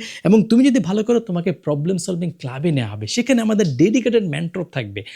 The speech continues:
সেই মেন্টরগুলো তোমাকে definitely রেগুলার আপসলভিং ক্লাস করবে, কনটেস্টের আগে হচ্ছে তোমার খোঁজ খবর নেবে, এবং তার পরবর্তীতে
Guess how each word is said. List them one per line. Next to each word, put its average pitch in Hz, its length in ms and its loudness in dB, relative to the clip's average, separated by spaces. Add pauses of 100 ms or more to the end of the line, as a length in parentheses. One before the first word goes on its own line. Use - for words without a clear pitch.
(140)
সেই 220 140 4
মেন্টরগুলো 233 500 4
তোমাকে 190 420 0 (240)
definitely 175 460 2
রেগুলার 185 300 2
আপসলভিং 160 500 -4
ক্লাস 160 260 -4
করবে, 175 380 2 (300)
কনটেস্টের 226 500 4
আগে 202 160 2
হচ্ছে 202 200 2
তোমার 160 340 0
খোঁজ 175 220 -2
খবর 185 240 2
নেবে, 180 240 2
এবং 190 180 2
তার 196 160 0
পরবর্তীতে 233 720 2